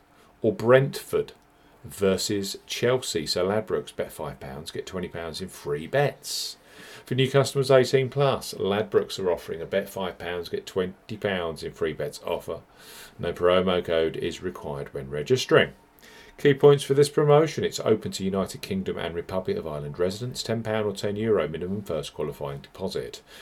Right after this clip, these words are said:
First qualifying deposit must be made via a debit card or cash card. No prepaid card or e-wallet first qualifying deposits are eligible, and that includes PayPal.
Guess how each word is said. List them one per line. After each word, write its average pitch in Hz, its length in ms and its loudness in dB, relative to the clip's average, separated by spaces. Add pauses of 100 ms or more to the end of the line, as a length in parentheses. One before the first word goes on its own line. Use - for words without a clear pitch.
(240)
First - 240 0
qualifying 113 400 0
deposit 110 400 0
must 101 340 -2
be 98 340 -2
made 90 540 0 (160)
via 92 320 0
a 85 220 -2
debit 95 260 0
card 110 260 0
or - 140 2
cash - 340 -6
card. - 380 -8 (500)
No 104 220 4
prepaid 117 800 2
card 113 340 4
or 92 240 2
e-wallet 98 340 2
first 104 240 0
qualifying 98 380 -2
deposits 101 400 -2
are 95 220 2
eligible, 87 500 0
and 82 80 -8
that 110 120 -4
includes 104 300 -4
PayPal. 80 460 -10